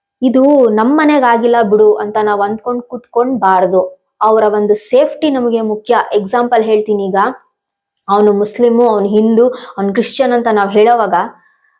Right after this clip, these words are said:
ಇದೇ ನಮಗೆ ಏನಾದ್ರೂ ಹುಷಾರಿಲ್ದೇ ಇರೋವಾಗ ಹಾಸ್ಪಿಟಲ್‌ಗೆ ಓಡೋಗ್ತೀವಿ. ನಾವು ಡಾಕ್ಟರ್ನ ಕೇಳ್ತೀವ? "ನೀವ್ ಯಾವ ಕ್ಯಾಸ್ಟು?" ಅಂತ ಕೇಳ್ತೀವ ನಾವು ಡಾಕ್ಟರ್ನ? ಕೇಳ್ತೀವ? ಸದ್ಯ ನಮ್ ಜೀವ ಉಳಿದ್ರೆ ಸಾಕು, ನಮ್ಮ, ಆ, ಪ್ರೀತಿ ಪಾತ್ರ, ಪಾತ್ರರದ್ದು ಜೀವ ಉಳಿದ್ರೆ ಸಾಕಪ್ಪ,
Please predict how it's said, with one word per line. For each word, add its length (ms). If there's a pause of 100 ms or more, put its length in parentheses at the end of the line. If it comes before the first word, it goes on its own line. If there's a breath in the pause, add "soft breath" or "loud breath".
(160)
ಇದೇ 600
ನಮಗೆ 460
ಏನಾದ್ರೂ 380
ಹುಷಾರಿಲ್ದೇ 720
ಇರೋವಾಗ 380
ಹಾಸ್ಪಿಟಲ್‌ಗೆ 640
ಓಡೋಗ್ತೀವಿ. 720 (800)
ನಾವು 160
ಡಾಕ್ಟರ್ನ 460
ಕೇಳ್ತೀವ? 460 (260)
"ನೀವ್ 160
ಯಾವ 140
ಕ್ಯಾಸ್ಟು?" 400
ಅಂತ 140
ಕೇಳ್ತೀವ 500
ನಾವು 160
ಡಾಕ್ಟರ್ನ? 420 (540)
ಕೇಳ್ತೀವ? 420 (760)
ಸದ್ಯ 360
ನಮ್ 240
ಜೀವ 180 (120)
ಉಳಿದ್ರೆ 300
ಸಾಕು, 320
ನಮ್ಮ, 340 (920 loud breath)
ಆ, 180
ಪ್ರೀತಿ 340
ಪಾತ್ರ, 380
ಪಾತ್ರರದ್ದು 720
ಜೀವ 240
ಉಳಿದ್ರೆ 320
ಸಾಕಪ್ಪ, 420